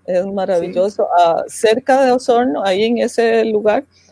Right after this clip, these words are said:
Speaker 1: hay una pista de esquí que visité cuando estuve en el dos mil catorce.
Speaker 2: Ujú.
Speaker 1: Y, bueno, para esta oca-, en esta ocasión no fui, pero, pero es un paisaje maravilloso. Puerto Varas es un lugar lindísimo, es como,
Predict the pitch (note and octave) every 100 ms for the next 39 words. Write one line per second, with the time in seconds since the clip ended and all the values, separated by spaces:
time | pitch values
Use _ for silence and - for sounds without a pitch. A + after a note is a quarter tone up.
0 | _ F#3+ A3 A#3+ B3 B3+ B3+ - A3 G3+
1 | - C#4 C#4+ A3 G#3 - F#3+ F#3+ F#3+ A#3
2 | A3 G#3 F3+ F3+ - A3 A#3+ A3 F#3 F3
3 | F3+ F#3+ A3 - - - B3+ - - -
4 | - - _ _ - G3 G3 A#3 - -
5 | _ _ - A3 G#3 G#3+ E3+ F3 F3 _
6 | _ - A#3 A3 - G3 F#3+ A3+ G#3+ -
7 | G#3 G3 G#3+ B3+ A#3+ A#3 A3+ A#3 A3+ -
8 | - G3+ F3+ F3 - F#3 F3+ E3+ D#3+ -
9 | - G#3 A3 C4+ C4 B3 B3+ A#3 B3+ A#3+
10 | B3 G3 F#3+ G#3+ G3+ G3 F3+ - F3+ F3+
11 | F#3+ A3+ A#3+ A#3+ A#3 G#3+ G3+ G3+ A3+ G#3
12 | - G3 G3+ G3 G#3+ G#3+ F#3+ E3 F3 -
13 | A3 A3 G#3